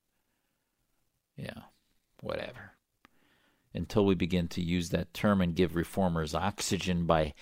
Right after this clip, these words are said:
debating that term and what it means to be Islamist or not,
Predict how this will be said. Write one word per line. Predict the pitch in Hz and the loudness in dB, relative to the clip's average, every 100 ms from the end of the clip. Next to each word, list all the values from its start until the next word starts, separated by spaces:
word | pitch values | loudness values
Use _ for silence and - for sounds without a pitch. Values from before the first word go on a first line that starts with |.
| - - - | -14 -14 -6
debating | - 76 - 110 135 131 104 | -2 0 6 8 10 10 8
that | 90 80 - | 6 4 -2
term | - 85 78 80 95 _ _ - | -2 0 0 -6 -10 _ _ -4
and | - 92 | 0 8
what | 104 | 8
it | 101 | 8
means | 104 104 | 6 4
to | - | 2
be | 95 | 0
Islamist | 90 - 101 95 95 - - | 0 4 6 6 6 0 -4
or | 82 | -2
not, | 82 117 101 - | 4 4 4 0